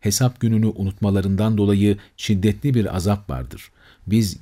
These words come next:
gökyüzünü, yeryüzünü ve ikisi arasında bulunan şeyleri batıl olarak yaratmadık. Bu inkar edenlerin zannıdır. Ateşten görecekleri azaptan dolayı vay o inkar edenlere.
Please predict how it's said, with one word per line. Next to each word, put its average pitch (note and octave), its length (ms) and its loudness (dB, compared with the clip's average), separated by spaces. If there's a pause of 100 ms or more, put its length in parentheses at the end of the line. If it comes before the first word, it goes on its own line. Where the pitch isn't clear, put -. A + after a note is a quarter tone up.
gökyüzünü, A2 840 0
yeryüzünü G2 640 0
ve G2 260 0
ikisi G#2 320 -6
arasında G2 540 0
bulunan F2+ 320 -2
şeyleri F#2 540 -2 (280)
batıl F#2+ 340 0
olarak F#2 440 0
yaratmadık. - 640 -4 (300)
Bu A2 320 0
inkar A#2 400 2
edenlerin F#2 540 2
zannıdır. E2 640 -4 (340)
Ateşten G#2+ 500 -2
görecekleri G2 580 0
azaptan F#2 520 -2
dolayı F#2 400 0 (340)
vay G#2+ 460 0
o G2 200 -2
inkar F2+ 440 -2
edenlere. C2+ 520 -8